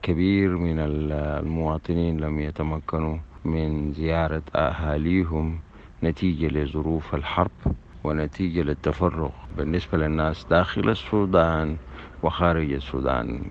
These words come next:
كمية من الأسر والأفراد مبعثرين في مدن السودان المختلفة أو خارج السودان في الدول المختلفة. يمر عليهم العيد ومساحات من الحزن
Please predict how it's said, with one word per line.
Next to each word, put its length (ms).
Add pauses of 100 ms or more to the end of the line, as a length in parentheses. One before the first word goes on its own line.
كمية 440
من 220
الأسر 840 (280)
والأفراد 680 (220)
مبعثرين 1040
في 200
مدن 340
السودان 600
المختلفة 720 (260)
أو 380
خارج 540
السودان 520
في 100
الدول 380
المختلفة. 720 (260)
يمر 580
عليهم 520
العيد 580
ومساحات 760 (120)
من 240
الحزن 1160